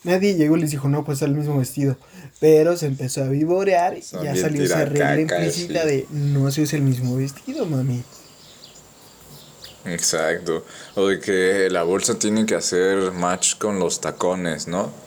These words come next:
Speaker 1: Ah, eso sí es importante, güey.
Speaker 2: Y eso,
Speaker 1: Eso ya es moda,
Speaker 2: o sea,
Speaker 1: güey.
Speaker 2: sí, sí es,
Speaker 1: No, mames,
Speaker 2: <laughs>
Speaker 1: güey, pues también nosotros, güey, tu cinturón tiene que combinar también con tus zapatos, güey.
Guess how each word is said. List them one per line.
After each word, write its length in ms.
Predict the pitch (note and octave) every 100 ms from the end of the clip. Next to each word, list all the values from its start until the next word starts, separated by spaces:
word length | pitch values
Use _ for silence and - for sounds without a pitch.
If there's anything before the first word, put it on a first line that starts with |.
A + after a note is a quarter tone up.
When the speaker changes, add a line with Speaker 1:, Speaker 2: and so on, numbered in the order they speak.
| -
Speaker 1:
Ah, 120 | D#3+
eso 160 | E3 E3
sí 120 | C#3+
es 80 | D3
importante, 460 | D#3 C3+ C3+ C3 B2+
güey. 960 | - - - - - - - - E3+ A#2+
Speaker 2:
Y 20 |
eso, 240 | D#2+ F2
Speaker 1:
Eso 160 | - F3
ya 120 | E3
es 100 | D#3
moda, 280 | D#3 D3 C#3
Speaker 2:
o 20 |
sea, 140 | C#3 G2
Speaker 1:
güey. 60 | F2
Speaker 2:
sí, 240 | - E2 D#2+
sí 260 | - B2+
es, 240 | B2+ - - - - - - _ -
Speaker 1:
No, 380 | C3+ E3 F3+ F3
mames, 380 | G3+ F#3+ F3+ F3
Speaker 2:
<laughs> 120 | F#3+
Speaker 1:
güey, 140 | G3+
pues 100 | E3+
también 360 | E3 F#3+ G3+ G#3+
nosotros, 480 | G3 G#3 A#3+ A#3+ D3+
güey, 120 | C#3+
tu 360 | C#3 C#3+ C#3+ C#3+
cinturón 420 | D#3+ D3+ E3 F3+
tiene 240 | F#3 F3+
que 160 | F3+ E3+
combinar 480 | F3 D#3+ D#3 D#3+ E3+
también 240 | E3 E3
con 160 | D#3 C#3
tus 180 | C3+ C3
zapatos, 540 | C3+ F#3 G#3 F3+ D3+
güey. 240 | C3+ C3+